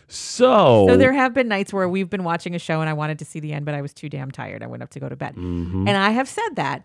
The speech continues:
Speaker 1: Yes.
Speaker 2: I just didn't mean it. I don't re-, I never really wanted a television in the bedroom.
Speaker 1: Well, guess what?
Speaker 2: There's a T V in the bedroom
Speaker 1: There's
Speaker 2: now.
Speaker 1: a nice, fresh, brand new fifty-five inch T V or fifty inch T V.
Speaker 2: Whatever it is, but it, it, it definitely, it definitely, definitely, uh, made the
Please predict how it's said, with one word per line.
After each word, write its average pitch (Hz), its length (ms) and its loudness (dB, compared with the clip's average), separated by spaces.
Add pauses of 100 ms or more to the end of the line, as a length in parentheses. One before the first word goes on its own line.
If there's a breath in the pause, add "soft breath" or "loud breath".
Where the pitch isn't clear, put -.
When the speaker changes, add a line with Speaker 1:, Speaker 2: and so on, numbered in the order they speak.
(120)
Speaker 1:
Yes. 90 380 -8
Speaker 2:
I 180 40 -14
just - 160 -20
didn't 226 220 -14
mean 165 200 -8
it. 143 240 -14
I 170 80 -8
don't 190 320 -2
re-, 180 180 -6
I 175 60 -4
never 214 360 -4
really 180 280 -4
wanted 147 320 -8
a - 20 -10
television 135 460 -12
in 131 80 -20
the - 60 -20
bedroom. 113 260 -12
Speaker 1:
Well, 95 120 4
guess 117 300 0
what? 143 360 2
Speaker 2:
There's 170 180 -4
a 202 40 -2
T 339 160 2
V 339 80 -6
in 311 60 -8
the 262 60 -6
bedroom 220 260 0
Speaker 1:
There's 214 140 4
Speaker 2:
now. 107 60 2
Speaker 1:
a 107 40 0
nice, 120 320 2 (100)
fresh, 120 280 2
brand 120 380 2
new 120 240 0 (320)
fifty-five 135 600 2
inch 131 280 -4 (240)
T 147 260 -2
V 127 100 -2
or 104 140 0
fifty 131 400 2
inch 123 280 -2
T - 100 -16
V. 139 60 -2
Speaker 2:
Whatever 190 420 4
it 165 60 -2
is, 165 200 -2
but 175 120 0
it, 185 200 -2
it, 147 320 -12
it 190 140 -8
definitely, 233 680 0
it 185 100 -2
definitely, 190 500 -2
definitely, 156 760 -4
uh, 147 280 -6
made 156 540 -4
the 160 120 -20